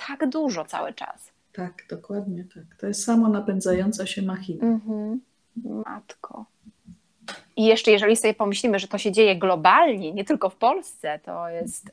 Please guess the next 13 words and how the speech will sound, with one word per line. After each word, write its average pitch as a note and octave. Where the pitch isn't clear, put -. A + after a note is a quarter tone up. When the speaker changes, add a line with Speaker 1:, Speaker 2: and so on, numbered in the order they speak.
Speaker 1:
ogrom. F3+
Speaker 2:
Tak. -
Speaker 1:
Jolu, G#3
to A3+
może A3+
tak A3+
na A3+
koniec. F#3+
<laughs> -
Czy C#4+
masz D#4+
nadzieję, G#3
<laughs> A4+